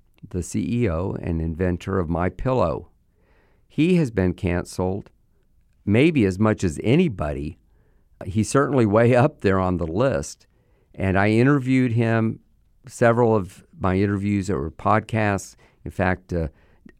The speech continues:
uh, later this week, I'm actually recording a new podcast with him on some of the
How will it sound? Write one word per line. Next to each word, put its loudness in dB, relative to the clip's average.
uh, -8
later 2
this -2
week, 0
I'm 0
actually -2
recording -4
a -4
new 0
podcast -6
with -2
him -4
on -4
some -2
of 0
the -2